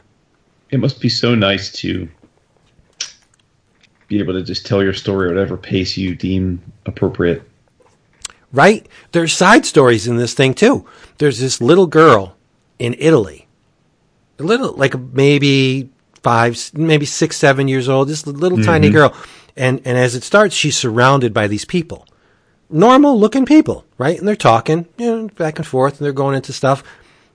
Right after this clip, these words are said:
Speaker 2: And later, it's, it's, it's revealed that she has a connection to the Z's as well. And the people that were around her talking, they're not normal, real people. They're bloodied, battered. They're Z's.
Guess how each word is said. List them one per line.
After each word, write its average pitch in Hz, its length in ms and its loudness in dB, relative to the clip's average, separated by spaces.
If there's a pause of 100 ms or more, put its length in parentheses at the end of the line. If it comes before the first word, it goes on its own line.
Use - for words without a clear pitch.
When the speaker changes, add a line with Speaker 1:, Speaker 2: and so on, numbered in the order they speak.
Speaker 2:
And 135 160 0
later, 165 320 6
it's, - 260 -2
it's, - 400 -8
it's - 360 -12 (720)
revealed 120 580 2
that 113 180 -8 (540)
she - 280 0
has 123 180 2
a 113 40 -8
connection 123 480 -2
to - 160 -10
the 101 180 -6
Z's 101 340 -6
as 92 140 -12
well. 123 360 -6 (340)
And 117 160 -2
the 123 60 -2
people 175 320 2
that 139 160 4
were 127 180 4
around 135 240 4
her 113 80 -2
talking, 151 480 4 (380)
they're 123 140 2
not 151 200 2
normal, 156 320 2
real 151 200 4
people. 156 360 0
They're 107 160 -2
bloodied, 123 460 -2
battered. 120 480 0 (680)
They're 123 280 0
Z's. 147 640 2